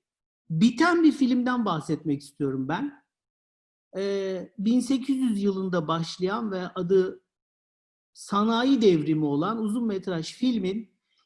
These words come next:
iki bin yirmi yılında final yaptığını düşünüyorum. Aslında final sahneleri belki önümüzdeki on yıl devam edecek ve yavaş yavaş yumuşak bir sona erecekti ama korona,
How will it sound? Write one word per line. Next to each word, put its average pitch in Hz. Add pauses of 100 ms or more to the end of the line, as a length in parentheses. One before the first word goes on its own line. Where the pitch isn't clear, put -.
(160)
iki 285
bin 214
yirmi 262
yılında 220
final 254
yaptığını 151
düşünüyorum. 143 (640)
Aslında 269
final 277
sahneleri 254
belki 240
önümüzdeki 226
on 247
yıl 233
devam 220
edecek 226
ve 220
yavaş 233
yavaş 202
yumuşak 202
bir 208
sona 185
erecekti 175
ama 254 (500)
korona, 262